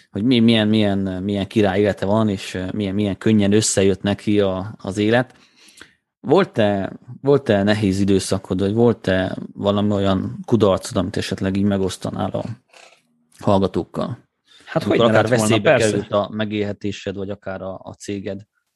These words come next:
Speaker 2: Jaj, ö, hát, ö, akkor cé-, céges szempontból akkor mondanék egy-két példát. Hát nyilván ugye, hogy az előbb is említettem, a marketing az nagyon gyakran trial and error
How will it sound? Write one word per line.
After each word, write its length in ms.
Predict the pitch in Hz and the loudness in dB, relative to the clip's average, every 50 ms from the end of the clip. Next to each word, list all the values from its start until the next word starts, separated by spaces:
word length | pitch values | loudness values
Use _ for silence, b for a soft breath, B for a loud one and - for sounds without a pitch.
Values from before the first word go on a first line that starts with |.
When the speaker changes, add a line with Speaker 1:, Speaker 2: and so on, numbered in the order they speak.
| _ _ _ _ _ _ _ _ _ _ _ | _ _ _ _ _ _ _ _ _ _ _
Speaker 2:
Jaj, 440 | - 139 190 175 123 104 101 - | 2 4 4 6 4 4 2 0
ö, 480 | 58 60 147 139 143 147 160 170 175 175 | 0 -2 -2 -2 -2 -2 0 0 0 0
hát, 260 | 165 143 185 175 165 185 | -2 -2 -2 -2 -2 -2
ö, 340 | 180 185 180 180 180 - | 0 2 2 0 0 0
akkor 400 | 175 175 - - 185 185 180 - - - 180 - | -2 -4 -2 0 0 0 0 0 -4 -8 -10 -4
cé-, 220 | - - 226 - - | -2 0 0 0 -2
céges 420 | - - 247 254 185 131 123 117 | -2 -2 0 0 2 2 2 0
szempontból 640 | - - 160 151 151 147 165 156 151 147 147 156 147 | 2 0 0 0 2 0 0 0 2 2 4 4 4
akkor 240 | 151 147 - 156 151 | 4 4 2 0 0
mondanék 520 | 180 170 127 104 107 107 107 107 101 - | 0 0 0 0 0 0 0 -2 -2 -2
egy-két 360 | 110 104 - - 117 110 104 | -6 -6 -4 -4 -4 -4 -2
példát. 380 | - 123 127 131 135 139 139 135 | 0 0 0 2 2 0 0 0
Hát 160 | - 135 127 | -2 -2 -2
nyilván 260 | - 160 160 151 143 | 0 0 2 2 2
ugye, 160 | 139 143 143 143 | 2 2 2 2
hogy 100 | 131 135 | 4 4
az 60 | 139 | 4
előbb 240 | 151 143 131 113 120 | 6 4 4 2 2
is 120 | 101 - | 0 0
említettem, 760 | 123 120 120 117 107 113 110 - _ - 127 120 120 123 - | 0 0 0 0 0 -2 -4 -4 _ -2 0 0 0 0 -2
a 100 | 127 117 | -2 0
marketing 540 | 117 120 127 131 - 135 127 - 135 123 120 | 0 2 0 0 0 -2 -2 0 0 0 2
az 100 | 123 117 | 2 2
nagyon 220 | 120 127 123 120 | 2 4 4 4
gyakran 440 | 113 117 117 - - - 113 110 104 | 4 2 0 0 -2 -2 -2 -2 -2
trial 380 | - 117 120 120 117 113 110 107 | 0 2 4 4 4 4 4 2
and 200 | 104 101 104 107 | 2 2 0 0
error 380 | 107 104 101 104 104 101 98 | 0 0 0 0 -2 -2 -4